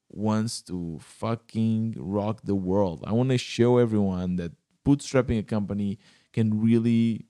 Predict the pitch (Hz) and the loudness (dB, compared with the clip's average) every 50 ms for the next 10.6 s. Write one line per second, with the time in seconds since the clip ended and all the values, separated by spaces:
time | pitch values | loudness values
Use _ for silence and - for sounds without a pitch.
0 | _ - 120 135 127 95 85 - - 117 127 123 127 131 - - 139 131 123 110 | _ 4 6 6 6 4 0 -4 -2 0 2 2 2 2 2 2 2 2 2 2
1 | 135 131 131 _ - - 135 127 120 135 151 160 147 113 - - - - - - | 2 0 0 _ -2 0 2 2 4 2 2 2 0 -2 -2 -4 -8 -16 -20 -20
2 | - - _ _ _ _ _ _ _ _ _ _ _ _ _ _ _ _ _ _ | -20 -20 _ _ _ _ _ _ _ _ _ _ _ _ _ _ _ _ _ _
3 | _ _ _ _ _ _ - 131 135 151 147 143 139 131 - - 113 113 113 120 | _ _ _ _ _ _ 0 2 2 4 4 4 2 0 0 2 4 4 4 4
4 | 120 - 127 127 123 127 127 127 - 135 135 135 135 139 139 147 151 160 _ - | 2 2 0 0 0 -2 -4 -4 -2 -2 0 0 0 0 -2 -4 -8 -10 _ -20
5 | 185 - - 117 117 120 117 123 117 110 117 113 110 110 113 117 117 120 123 107 | -10 -2 0 2 2 2 2 2 2 2 4 4 4 6 4 4 4 2 2 0
6 | 104 107 104 - - - 92 78 55 - - - _ _ _ _ _ - - 110 | 0 0 -2 -4 -4 -6 -6 -6 -6 -10 -18 -20 _ _ _ _ _ -12 -8 -6
7 | 110 107 - - 107 101 98 95 95 92 95 - - - - _ _ _ _ _ | -6 -4 -2 0 0 0 0 -2 -4 -6 -8 -12 -16 -18 -20 _ _ _ _ _
8 | _ _ _ - 107 107 104 101 110 117 - 127 120 110 101 - - _ _ - | _ _ _ -2 0 0 0 0 -2 -4 -2 -2 -2 -2 -4 -8 -12 _ _ -8
9 | 110 113 107 107 107 104 104 107 - - - - 98 98 85 98 104 104 101 101 | -4 -2 0 0 0 0 -2 -4 -8 -12 -14 -10 -8 -6 -4 -2 -2 0 0 0
10 | 95 85 87 - - - - 60 52 - - | -2 -2 -6 -8 -8 -12 -14 -16 -18 -20 -20